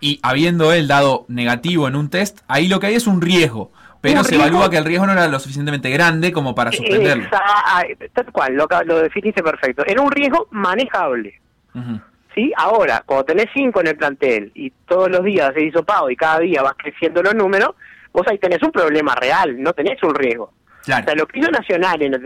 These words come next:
Speaker 2: momento ya dejó de tener un riesgo para tener una epidemia interna.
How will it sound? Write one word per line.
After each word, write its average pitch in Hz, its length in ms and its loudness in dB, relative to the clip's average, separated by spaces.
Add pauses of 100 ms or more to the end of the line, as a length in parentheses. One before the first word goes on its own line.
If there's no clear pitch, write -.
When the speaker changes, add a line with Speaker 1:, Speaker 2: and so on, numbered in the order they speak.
Speaker 2:
momento 240 400 0
ya 214 60 2
dejó 185 320 0
de 147 100 2
tener 135 260 -4
un 165 140 0
riesgo 170 320 0
para 151 200 -2
tener 139 340 0
una 208 100 2
epidemia 143 420 -2
interna. 147 420 -2